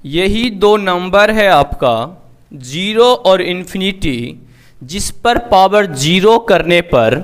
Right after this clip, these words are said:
वन नहीं होता है। और ये कौन सा फॉर्म है? इनडिटरमिनेट फॉर्म है, जिसको बोलते हैं हिंदी में अनिधारीय रूप। तो a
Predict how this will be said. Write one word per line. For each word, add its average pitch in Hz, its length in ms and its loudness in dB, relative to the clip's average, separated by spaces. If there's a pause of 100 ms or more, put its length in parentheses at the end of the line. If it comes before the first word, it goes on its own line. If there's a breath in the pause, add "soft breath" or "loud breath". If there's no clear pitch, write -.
(920 soft breath)
वन 170 320 0 (160)
नहीं 156 360 -2
होता 170 380 2
है। 127 480 -2 (360 soft breath)
और 160 140 0
ये 180 240 0
कौन 196 320 0
सा 220 180 0
फॉर्म 208 340 0
है? 214 500 0
इनडिटरमिनेट 185 1080 2
फॉर्म 180 360 2
है, 156 460 2 (220 soft breath)
जिसको 175 320 -4
बोलते 170 320 -2
हैं 175 140 -2
हिंदी 160 360 -6
में 139 460 -6
अनिधारीय 180 760 -2
रूप। 123 380 -8 (1900)
तो - 480 -2
a 220 240 4